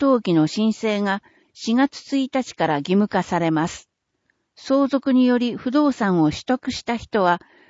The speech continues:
その所有権を取得したことを知った日から三年以内に登記申請が必要です。正当な理由なく義務に違反した場合、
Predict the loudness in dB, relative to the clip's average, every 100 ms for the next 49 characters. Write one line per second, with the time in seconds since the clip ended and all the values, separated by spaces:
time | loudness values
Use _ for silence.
0 | _ -2 2 4 2 2 2 4 2 2
1 | 0 2 2 0 -4 -6 -4 -4 -4 -4
2 | -2 0 -2 -2 -10 _ -8 -8 -4 -2
3 | -2 -6 _ _ _ _ 2 6 6 8
4 | 6 6 4 4 2 2 0 -2 _ _
5 | 0 0 0 -2 2 4 4 2 -2 0
6 | -2 -6 -10 -6 0 2 2 0 -4 -6
7 | -20 _ _ _ _ _ _ -6 0 0
8 | 0 0 2 2 0 0 0 0 2 0
9 | 0 -4 -4 _ -14 -2 4 6 4 0
10 | -2 -2 2 4 2 2 0 2 2 2